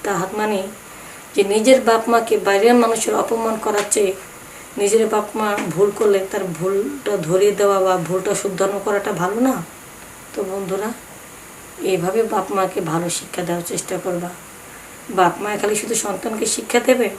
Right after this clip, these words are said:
বাপ মার ভুল হলে সন্তানরাও কিন্তু বাপ মারে শিক্ষা দিতে পারে বা দেওয়া উচিত।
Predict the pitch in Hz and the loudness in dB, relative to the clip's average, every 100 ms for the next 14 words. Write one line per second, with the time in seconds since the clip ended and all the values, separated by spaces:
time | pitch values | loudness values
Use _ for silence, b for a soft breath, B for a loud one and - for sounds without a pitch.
0 | - - - - 180 180 180 196 202 175 | -12 -18 -18 -12 -2 0 0 -2 -2 0
1 | 175 185 180 254 214 170 - B B B | 2 4 4 4 4 0 -12 B B B
2 | - 190 175 196 220 247 262 254 208 190 | -4 -2 -2 -2 2 2 2 0 2 0
3 | 185 196 185 160 - - 185 175 185 180 | -2 -4 -4 -6 -6 -2 0 0 -2 -4
4 | 175 175 165 - - - 185 170 254 - | -2 -2 -6 -12 -18 -4 0 2 2 2
5 | 196 - - - - 220 220 185 | -2 -8 -18 -18 -2 0 0 -4